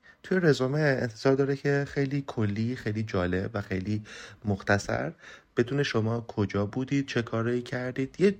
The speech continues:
طوری واقعاً نامه اعمال طوری ببینه شما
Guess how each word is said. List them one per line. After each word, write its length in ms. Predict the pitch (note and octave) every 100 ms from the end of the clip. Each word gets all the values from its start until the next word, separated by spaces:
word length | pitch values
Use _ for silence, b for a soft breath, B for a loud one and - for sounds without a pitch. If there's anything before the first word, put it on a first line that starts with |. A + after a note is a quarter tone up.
| -
طوری 300 | - D#3+ E3+
واقعاً 300 | E3+ D3+ C3
نامه 480 | C#3+ C3+ A2+ G#2+ G#2+ -
اعمال 380 | F#2+ G2 G2
طوری 540 | F#2+ - G2+ A2 C#3 F#3+ B B B B
ببینه 280 | C3+ C#3+ D3
شما 440 | - G#2+ G#2 A2+